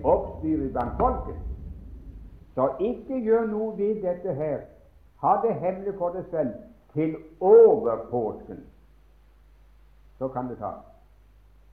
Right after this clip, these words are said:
Hadde jeg reist hjem? Vel, det gikk Judas med på, og den hemmeligheten bar han på. Men da Jesus visste at hans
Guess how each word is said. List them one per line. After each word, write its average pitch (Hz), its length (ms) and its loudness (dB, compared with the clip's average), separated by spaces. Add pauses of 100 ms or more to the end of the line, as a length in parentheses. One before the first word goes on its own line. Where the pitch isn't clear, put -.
(1900)
Hadde 101 180 -6
jeg 123 140 2
reist 127 220 -2
hjem? 143 180 -2 (1700)
Vel, 156 280 0 (1000)
det 127 120 4 (120)
gikk 135 200 -4 (1000)
Judas 123 360 0
med 147 240 0
på, 233 100 0 (1200)
og 104 160 -8
den 131 200 0
hemmeligheten 135 640 -2
bar 143 200 2
han 165 140 -6
på. 208 140 -4 (3000)
Men 147 240 2
da 165 60 8
Jesus 190 680 2
visste 196 360 0
at 180 220 2
hans 185 380 2